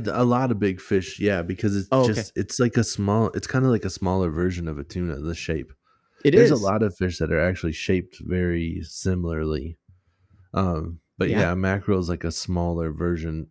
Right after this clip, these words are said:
Speaker 1: And then, like, a king mackerel,
Speaker 2: Oh.
Speaker 1: um, is what I caught in Saint Thomas.
Speaker 2: Oh, no shit.
Speaker 1: Where they look almost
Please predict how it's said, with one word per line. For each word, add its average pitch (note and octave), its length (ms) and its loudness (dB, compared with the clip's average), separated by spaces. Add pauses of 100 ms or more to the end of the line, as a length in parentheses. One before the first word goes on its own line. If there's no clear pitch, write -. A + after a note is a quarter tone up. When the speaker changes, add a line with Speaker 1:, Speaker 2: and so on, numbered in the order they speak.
(140)
Speaker 1:
And G2 160 -2
then, F#2+ 180 0
like, F2+ 180 -4
a E2 100 -4
king A#2+ 420 -2
mackerel, E2 680 -2 (760)
Speaker 2:
Oh. F#2+ 100 2
Speaker 1:
um, E2+ 460 0 (220)
is F2+ 300 -2 (180)
what F#2+ 500 0 (280)
I F#2 200 -2
caught F#2 340 -2
in E2+ 120 -6
Saint E2 300 -4
Thomas. E2 560 -6 (380)
Speaker 2:
Oh, G3+ 200 2
no D#3+ 160 2
shit. A3+ 300 -2
Speaker 1:
Where G#2 260 4
they F2+ 300 2
look G#2+ 340 2
almost G#2 840 -2